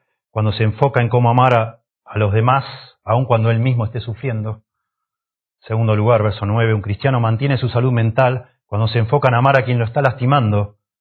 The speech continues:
en lugar de victimizarse. En tercer lugar, verso diez, un creyente alcanza felicidad o salud mental,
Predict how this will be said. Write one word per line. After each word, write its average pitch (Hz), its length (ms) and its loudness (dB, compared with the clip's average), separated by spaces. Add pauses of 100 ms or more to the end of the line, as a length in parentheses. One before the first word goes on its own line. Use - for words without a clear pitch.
(160)
en 95 120 -10
lugar 110 240 -2
de 101 80 -4
victimizarse. 98 760 -10 (920)
En 104 80 -8
tercer 117 260 -2
lugar, 120 240 4
verso 110 240 2
diez, 117 260 2 (1200)
un 123 100 -2
creyente 123 460 2
alcanza 127 600 0
felicidad 123 920 0
o 98 120 -6
salud 110 320 -2
mental, 123 640 0